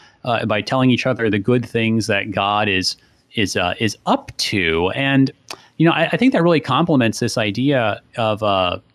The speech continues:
th-, th-, this verb here on be, be still. You know, it's,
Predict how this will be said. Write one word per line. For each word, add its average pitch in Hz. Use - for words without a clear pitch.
th-, 117
th-, 113
this 107
verb 117
here 127
on 107
be, 123
be 123
still. 117
You 147
know, 156
it's, -